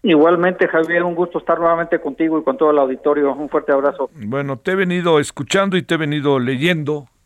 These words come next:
Speaker 2: en, en Twitter y te diría, eh, ¿dónde colocamos, eh, los principales problemas que para ustedes tienen en relación,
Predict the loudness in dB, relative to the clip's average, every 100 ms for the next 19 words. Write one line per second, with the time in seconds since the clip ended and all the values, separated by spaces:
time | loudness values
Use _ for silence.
0 | _ -14 -12 -14 -16 -16 -16 -10 -8 -4
1 | -4 -6 _ _ _ _ _ -6 -2 -2
2 | -2 -4 -6 -4 -2 0 0 -2 -4 -8
3 | _ _ _ _ _ _ _ -10 -6 -4
4 | -4 -4 -4 0 0 0 0 -2 -2 -10
5 | -12 -20 -16 -12 -10 -10 -12 -10 -10 -8
6 | -4 -4 -4 -8 -6 -6 -4 -6 -6 -12
7 | -16 -20 _ _ _ _ -12 -8 -8 -8
8 | -6 -6 -6 -8 -10 -8 -10 -12 -12 -12
9 | -10 -8 -8 -10